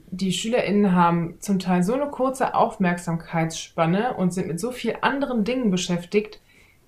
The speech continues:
man kann gar nicht das so machen wie früher. Das ist überhaupt nicht möglich. Also da fährt man das Ding direkt vor die Wand. Entweder ist man selber frustriert, ähm, oder die Ergebnisse der SchülerInnen stimmen halt nicht.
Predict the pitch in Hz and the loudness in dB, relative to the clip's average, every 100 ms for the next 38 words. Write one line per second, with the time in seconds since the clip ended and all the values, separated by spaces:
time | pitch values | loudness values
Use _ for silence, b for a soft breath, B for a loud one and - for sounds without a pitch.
0 | b - 175 170 - 311 370 214 151 135 | b 2 4 2 2 4 4 4 2 0
1 | 143 143 - - - - - _ - 160 | -2 -4 -10 -18 -20 -20 -20 _ -6 -4
2 | - 160 147 160 160 160 - 156 131 123 | -2 -2 -2 -4 -4 -6 -4 -4 -2 -2
3 | 170 - 214 - 196 302 381 - 151 - | -2 2 4 4 2 2 0 0 -4 -2
4 | 175 170 165 180 180 254 208 180 180 226 | -2 -2 -2 -2 0 0 2 2 2 -4
5 | 214 - 214 359 359 359 330 339 226 - | -4 -2 0 0 -2 -4 2 2 0 -2
6 | 220 214 - 185 180 185 269 277 311 - | -2 0 2 2 4 6 4 2 -8 -8
7 | 294 302 370 - B B B B - 233 | -2 0 0 -2 B B B B 0 2
8 | 208 208 247 214 190 185 175 - 214 185 | 4 6 6 4 2 2 2 0 0 0
9 | 180 185 180 131 156 - 170 160 156 156 | 0 2 0 0 -2 -2 0 0 0 -2
10 | 175 233 - | -2 -2 -4